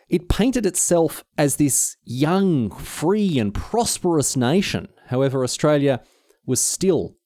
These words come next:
very much and very willingly supporting horrifically racist government policies. As I've mentioned before,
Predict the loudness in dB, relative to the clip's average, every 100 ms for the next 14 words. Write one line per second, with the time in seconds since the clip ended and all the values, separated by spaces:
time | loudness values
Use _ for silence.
0 | -10 0 2 2 2 0 0 0 0 2
1 | 0 0 0 2 2 2 0 -6 -12 _
2 | _ _ _ _ -4 -4 0 0 0 -2
3 | -2 0 0 -2 -2 -2 -2 -8 -6 -2
4 | 0 -2 -6 -8 -12 -6 -4 -2 -6 -6
5 | -8 -8 -8 -10 -12 -20 -20 _ -20 -20
6 | -20 -20 _ _ _ _ -4 0 2 2
7 | 2 2 -2 2 4 6 4